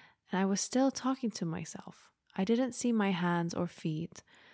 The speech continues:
I just felt like I was being a pulsating energy sliding around. The feeling would be similar to being on a water slide, but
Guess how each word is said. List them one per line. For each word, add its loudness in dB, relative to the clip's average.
I 0
just 0
felt 4
like -2
I 0
was 0
being -2
a -4
pulsating -2
energy -2
sliding 0
around. -4
The 2
feeling 4
would 2
be -2
similar 2
to -4
being 2
on -2
a 0
water 0
slide, -4
but -4